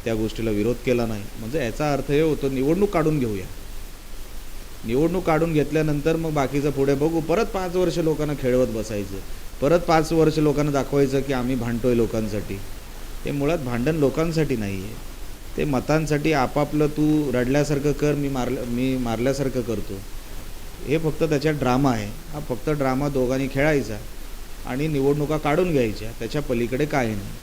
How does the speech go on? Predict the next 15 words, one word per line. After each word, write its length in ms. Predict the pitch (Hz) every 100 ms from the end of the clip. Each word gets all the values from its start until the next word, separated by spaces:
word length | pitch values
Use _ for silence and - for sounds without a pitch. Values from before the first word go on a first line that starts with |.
| - - - - - - - - - - -
म्हणजे 280 | 110 127 165
त्यांना 360 | 151 139 165
निवडणुकीसाठी 1300 | 180 156 123 135 180 185 185 180 196 147 139 170 123 - - - - - - -
हा 120 | 143
मुद्दा 500 | 143 131 156 160 - - - - - - - - - - - 131
गप्प 220 | 175 202
करायचा, 580 | 180 151 127 113 113 104 104 - 120
निवडणुकीनंतर 840 | 139 170 165 156 165 165 156 165
परत 320 | 156 151 175
बीजेपीवाले 720 | 165 180 165 170 175 160 156 156
ह्या 260 | 147 147 143 - -
सगळ्या 240 | 143 139 143
गोष्टीला 460 | 135 131 143 139
चालना 380 | 139 131 123 123
देणार 300 | 123 127 110